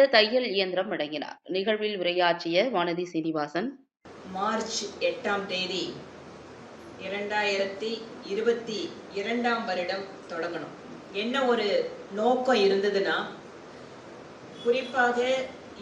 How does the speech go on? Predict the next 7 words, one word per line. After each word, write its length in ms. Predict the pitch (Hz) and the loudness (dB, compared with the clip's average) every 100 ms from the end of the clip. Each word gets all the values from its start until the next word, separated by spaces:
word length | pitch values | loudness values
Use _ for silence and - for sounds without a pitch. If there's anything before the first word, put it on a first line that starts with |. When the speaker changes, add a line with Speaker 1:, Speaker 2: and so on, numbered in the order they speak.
| 208 | 4
Speaker 2:
ஏழை 300 | 247 269 277 277 | 6 6 4 2
மற்றும் 340 | 240 226 240 220 | -2 -2 -2 -2
நடுத்தர 380 | 190 226 262 240 190 | -2 -2 0 0 2
குடும்பங்களை 500 | 202 208 214 202 196 | 0 0 -2 0 0
சார்ந்த 400 | 190 180 180 180 180 | -2 -4 -6 -6 -6
பெண்களுக்கு 640 | 196 214 226 220 196 - 170 196 - - - - - - - - - - - - | -6 -2 0 2 0 -4 -6 -6 -10 -16 -16 -16 -16 -16 -16 -18 -18 -18 -14 0
குழந்தைங்கள்லாம் 680 | 247 277 285 269 247 247 | 2 4 4 6 8 8